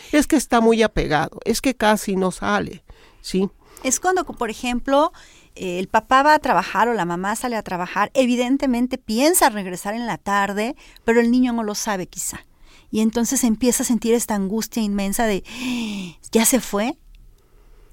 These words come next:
Speaker 2: ¿Y qué
Speaker 1: Sí.
Speaker 2: tal si me deja y nunca regresa?".
Speaker 1: Sí.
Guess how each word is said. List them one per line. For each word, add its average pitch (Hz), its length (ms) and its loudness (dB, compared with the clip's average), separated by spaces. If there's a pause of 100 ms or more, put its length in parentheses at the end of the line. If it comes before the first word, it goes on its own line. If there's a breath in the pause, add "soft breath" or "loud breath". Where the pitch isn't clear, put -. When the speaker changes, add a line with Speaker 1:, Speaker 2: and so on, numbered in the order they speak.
(120)
Speaker 2:
¿Y 220 100 -2
qué 214 140 0
Speaker 1:
Sí. 190 40 -2
Speaker 2:
tal 220 200 4
si 226 180 0
me 190 160 -2
deja 202 260 -4
y 196 60 -4
nunca 196 320 -4
regresa?". - 540 -10 (600 soft breath)
Speaker 1:
Sí. - 300 -14